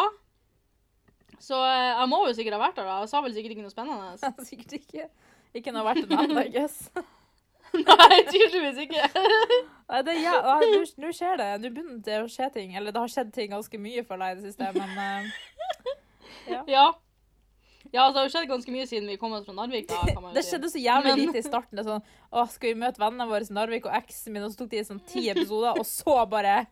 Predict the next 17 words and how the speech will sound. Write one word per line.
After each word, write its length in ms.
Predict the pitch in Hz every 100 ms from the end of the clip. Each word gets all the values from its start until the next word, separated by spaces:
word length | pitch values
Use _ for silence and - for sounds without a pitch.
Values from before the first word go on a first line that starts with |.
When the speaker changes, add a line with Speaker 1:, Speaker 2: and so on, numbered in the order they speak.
| _ _ -
Speaker 2:
eksploderte 840 | 240 - 233 208 185 233 277 - 196
det 140 | 185
ved 140 | 175 202
Hunger 240 | 220 196
Games. 300 | 175 175 185 - - _ _ _ _ _ _ _ _ -
Speaker 1:
Jepp. 260 | 247 254 _ _ _ _ - - _
Speaker 2:
Yes. 180 | - 208 -
Speaker 1:
Men 160 | 277
ja, 80 | 294
nei, 160 | 311 311
nå 200 | 285 320
må 220 | 302 339 269
vi 80 | 214
jo 60 |
begynne 220 | 208 233 226
å 20 |
nærme 240 | 233 233